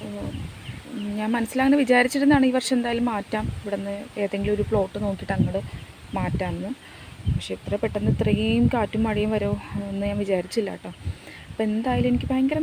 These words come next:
നഷ്ടമുള്ളൊരു വർഷമാണത്. അപ്പോൾ ഈ ട്യൂബേഴ്സൊക്കെ ഇവിടെ വെച്ചിട്ടുണ്ട്. ഇതാ ഇതൊക്കെ പോയി, എല്ലാം പോയി, ഒട്ടും സുഖമില്ല. അപ്പോൾ ആദ്യമായിട്ടാണ് ഞാൻ ഇങ്ങനെ പറയുന്നത് കേട്ടോ. അപ്പോൾ നിങ്ങൾ തന്നെ ഈ plants ഒക്കെ വാങ്ങിയിട്ട്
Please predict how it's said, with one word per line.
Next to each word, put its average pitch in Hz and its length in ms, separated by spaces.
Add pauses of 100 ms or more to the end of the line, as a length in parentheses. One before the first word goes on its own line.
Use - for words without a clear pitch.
നഷ്ടമുള്ളൊരു 196 520
വർഷമാണത്. 185 500 (400)
അപ്പോൾ - 300
ഈ - 20 (720)
ട്യൂബേഴ്സൊക്കെ 180 520
ഇവിടെ 214 140
വെച്ചിട്ടുണ്ട്. 190 380
ഇതാ 180 120 (1300)
ഇതൊക്കെ 214 300
പോയി, 208 140 (140)
എല്ലാം 269 400
പോയി, 226 120 (1080)
ഒട്ടും - 500 (100)
സുഖമില്ല. 220 380 (720)
അപ്പോൾ 220 220 (480)
ആദ്യമായിട്ടാണ് 247 420
ഞാൻ 247 140
ഇങ്ങനെ 208 240
പറയുന്നത് 180 340
കേട്ടോ. 180 180
അപ്പോൾ 185 160
നിങ്ങൾ 185 200
തന്നെ 190 200 (200)
ഈ - 20 (120)
plants 180 340
ഒക്കെ 196 160
വാങ്ങിയിട്ട് 175 360